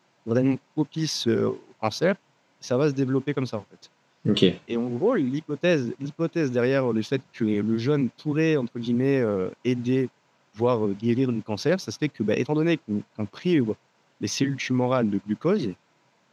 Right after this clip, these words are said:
Speaker 1: comme on l'a vu, elles se nourrissent en principalement, heu, de glucose, hein, et elles l'utilisent par, heu, par cette voie-là. Et ben, si on prive ces cellules tumorales,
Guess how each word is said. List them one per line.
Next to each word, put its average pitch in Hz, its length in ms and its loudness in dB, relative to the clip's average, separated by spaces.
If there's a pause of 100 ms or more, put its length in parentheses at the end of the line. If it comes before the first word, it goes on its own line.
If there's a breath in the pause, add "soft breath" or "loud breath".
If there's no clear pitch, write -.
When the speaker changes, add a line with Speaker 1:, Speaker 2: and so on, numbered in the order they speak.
(120)
Speaker 1:
comme 123 160 0
on 123 60 2
l'a 123 120 2
vu, 139 260 0
elles 104 100 0
se - 120 -2
nourrissent 120 380 0
en 107 80 -2
principalement, 123 880 -2
heu, 95 100 -2
de 98 100 -6
glucose, 147 360 -2
hein, 165 120 -2 (520)
et 104 100 0
elles 104 140 2
l'utilisent 131 400 0
par, 101 280 0
heu, 95 120 2
par 92 120 -16
cette 107 140 -8
voie-là. 107 240 2 (800)
Et 120 40 0
ben, 120 140 2
si - 160 -2
on 175 140 2
prive 165 320 0
ces 117 160 -6
cellules 117 240 0
tumorales, 113 580 0